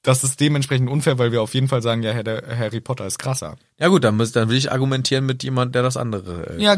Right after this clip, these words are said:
Speaker 1: genau.
Speaker 2: Wer ist für Star Wars? Ähm, Stefan Tietze.
Speaker 1: Echt?
Speaker 2: Ich glaube ja, oder?
Speaker 1: Okay, keine Ahnung.
Speaker 2: Ist der nicht voll der Star Wars-Fan? Okay, der, der darf kommen.
Speaker 1: Ja,
Speaker 2: Der darf
Speaker 1: irgend
Speaker 2: das
Speaker 1: so ein
Speaker 2: mit
Speaker 1: zwölfjähriger Star Wars-Fan.
Speaker 2: Und wer ist für, ähm,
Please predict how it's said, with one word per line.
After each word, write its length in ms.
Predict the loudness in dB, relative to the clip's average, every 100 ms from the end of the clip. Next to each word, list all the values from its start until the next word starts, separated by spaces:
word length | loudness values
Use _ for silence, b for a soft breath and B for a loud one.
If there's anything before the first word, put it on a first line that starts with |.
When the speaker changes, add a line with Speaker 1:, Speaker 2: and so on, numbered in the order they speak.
| 4
Speaker 1:
genau. 220 | 2 -2 b b _
Speaker 2:
Wer 200 | 2 4
ist 180 | 4 2
für 380 | 2 4 4 2
Star 340 | 0 4 4 4
Wars? 500 | 4 4 2 -4 -2
Ähm, 520 | 0 2 0 -2 -2 0
Stefan 320 | 2 4 2
Tietze. 340 | 0 -4 -8 -12 _ _ _ 0
Speaker 1:
Echt? 300 | 0 0 -10 _ _ _ _ _ _
Speaker 2:
Ich 100 | -10
glaube 280 | -6 -6 -6
ja, 200 | -10 -6
oder? 160 | -2 -2
Speaker 1:
Okay, 140 | -2 -12 -10
keine 200 | -6 -4
Ahnung. 220 | -4 -8 _ _ _ _
Speaker 2:
Ist 120 | -8
der 80 | -6
nicht 120 | 0
voll 100 | 2
der 100 | 2
Star 240 | 2 2
Wars-Fan? 400 | 2 2 -2 -4 -10 _ _ _
Okay, 120 | -8 -6
der, 140 | -4
der 200 | 0 4
darf 240 | 4 2
kommen. 400 | 2 2 2 0 -4
Speaker 1:
Ja, 100 | -12 -6 0
Speaker 2:
Der 120 | 2
darf 100 | 4
Speaker 1:
irgend 100 | 4
Speaker 2:
das 60 | 4
Speaker 1:
so 60 |
ein 40 | 2
Speaker 2:
mit 60 |
Speaker 1:
zwölfjähriger 640 | 4 2 2 0 0 0 -2
Star 240 | -2 -2
Wars-Fan. 320 | -2 -6 -10 -6
Speaker 2:
Und 200 | -2 2
wer 160 | 4 4
ist 160 | 2 0
für, 420 | 2 4 4 2
ähm, 480 | 0 0 0 -4